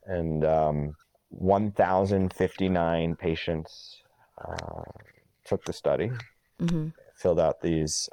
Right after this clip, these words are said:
Speaker 1: um, questions. And we presented the results at an annual medical conference called the European League Against Rheumatism. And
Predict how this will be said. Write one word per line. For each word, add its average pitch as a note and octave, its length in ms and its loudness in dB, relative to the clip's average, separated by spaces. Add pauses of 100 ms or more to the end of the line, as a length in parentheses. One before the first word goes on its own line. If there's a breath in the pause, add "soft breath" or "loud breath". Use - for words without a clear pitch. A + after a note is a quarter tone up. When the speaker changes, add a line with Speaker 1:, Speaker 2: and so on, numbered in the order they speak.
(120)
Speaker 1:
um, D#2 420 -2
questions. E2+ 680 -2 (460 loud breath)
And E2+ 140 -2
we F2 320 2 (140)
presented F2 500 0
the D#2 460 2 (480)
results E2+ 480 0
at F2 160 2
an D#2+ 240 0
annual E2+ 760 0 (800)
medical F#2 300 0
conference F#2 420 -2
called F2 200 2
the F2 160 0
European F#2 420 0
League F#2 240 0
Against E2+ 360 -2
Rheumatism. F2+ 600 0
And F2+ 160 0